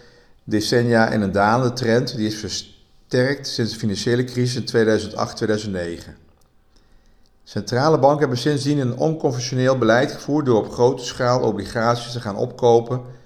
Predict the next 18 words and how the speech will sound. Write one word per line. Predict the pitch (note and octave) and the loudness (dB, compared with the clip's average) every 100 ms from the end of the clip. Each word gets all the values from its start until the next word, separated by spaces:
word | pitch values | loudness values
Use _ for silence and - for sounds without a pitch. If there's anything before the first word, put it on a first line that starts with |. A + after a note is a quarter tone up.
| _ _ _ _ _ | _ _ _ _ _
en | G#2+ | -2
hun, | G#2+ G#2+ G#2 G#2 | 0 0 -2 -4
eh, | G#2 G2+ G2 G2+ | -2 0 0 0
rente | B2 B2 A#2+ | 0 -2 -6
sterk | - B2 A2+ A2+ | -2 0 0 0
te | A2+ | -6
verlagen. | - G2 E2+ E2 D#2+ D2+ - - - - - - _ | -4 -4 -4 -6 -10 -18 -20 -20 -20 -20 -20 -20 _
Een | - | -14
soortgelijk | - D#3 F#3+ - D#3 C3+ | 0 2 2 4 4 4
scenario | - G#2+ C3 E3 E3+ F3 G3 - - - | 0 0 0 0 2 2 0 -6 -20 -10
voltrok | - A#2 C#3+ E3 E3 - | -8 -6 2 2 2 -6
zich, | - D3+ - - - _ _ _ _ _ | -2 -2 -4 -16 -20 _ _ _ _ _
eh, | - | -2
vorig | - D#3+ D#3+ | 6 6 6
jaar | C3 B2 | 4 4
na | A#2+ A#2 | 4 2
de | A#2+ | 2
corona-uitbraak. | B2 A#2 B2 G2 F#2 F2 F2+ E2+ D#2 - | 4 6 8 6 2 0 -2 -4 -8 -14